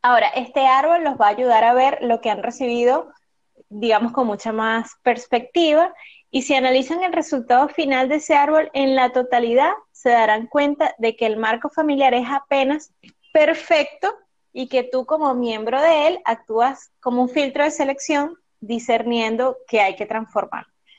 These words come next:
Por eso tú di-, decimos que eres un filtro porque ustedes pueden marcar la diferencia y romper esas pausas establecidas, romper con, digamos, esas creencias limitantes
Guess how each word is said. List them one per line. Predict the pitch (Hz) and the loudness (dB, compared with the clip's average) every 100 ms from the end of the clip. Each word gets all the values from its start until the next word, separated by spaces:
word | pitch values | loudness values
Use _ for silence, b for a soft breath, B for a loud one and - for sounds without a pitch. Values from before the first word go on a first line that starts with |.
| b _ | b _
Por | - 254 | 0 0
eso | 254 294 294 | 0 -2 -2
tú | 302 302 - _ _ | -4 -4 -10 _ _
di-, | - 220 | -6 -4
decimos | 196 226 233 226 233 | -4 -6 -4 -6 -2
que | |
eres | 262 285 | 0 0
un | 311 | 0
filtro | 320 294 285 294 | -2 -2 -2 -2
porque | 262 240 | -4 -4
ustedes | 233 233 - | -6 -6 -2
pueden | 277 294 | -2 0
marcar | 277 247 240 | 0 0 0
la | 240 | 0
diferencia | 269 302 277 254 254 247 277 - | 0 -2 -2 0 -2 -2 -6 -4
y | |
romper | 254 240 233 233 233 - | -2 -2 0 -2 -2 -4
esas | 262 294 - _ | -8 -8 -10 _
pausas | 311 302 302 - 320 - _ | 2 2 0 -4 -8 -10 _
establecidas, | 247 240 247 208 190 - 220 180 - _ b b b _ - | -10 -6 -2 -2 -4 -6 -6 -6 -12 _ b b b _ -2
romper | 247 247 254 247 | 0 2 0 2
con, | 285 294 294 | 0 0 0
digamos, | 262 240 254 285 | 0 0 0 0
esas | 277 277 | -4 -6
creencias | - 262 233 233 240 233 285 | -2 0 2 0 -2 -2 -2
limitantes | 285 254 214 208 202 165 165 | -2 -2 -2 -2 -2 -4 -10